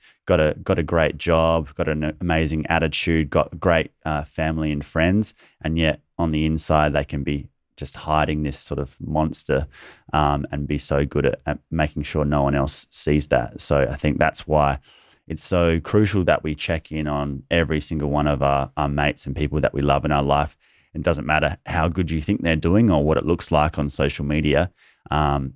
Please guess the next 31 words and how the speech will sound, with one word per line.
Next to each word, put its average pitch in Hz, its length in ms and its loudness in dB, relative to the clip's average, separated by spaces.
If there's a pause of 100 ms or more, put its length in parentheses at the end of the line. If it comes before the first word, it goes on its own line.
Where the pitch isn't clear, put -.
everyone, 76 640 2 (440)
everyone 78 400 0
is 76 160 -4
on 78 180 2
that 76 280 0
continuum 80 760 0
of 76 100 -8
mental 80 280 0
health, 87 320 2
and 71 80 -4
we 71 100 -4
all 73 200 -4
need 73 240 -2
to 71 180 -2 (100)
make 76 160 -2
sure 71 260 -2
that - 160 -2
we're 73 280 0 (160)
checking 73 400 -2
in 71 100 2
and, 67 160 -2
and 76 80 0
looking 71 280 0
after 69 500 0
ourselves 71 420 0
and 71 80 -2
each 69 180 -2
other 69 240 2
all 69 120 -2
the 65 100 -4
time. 69 380 -2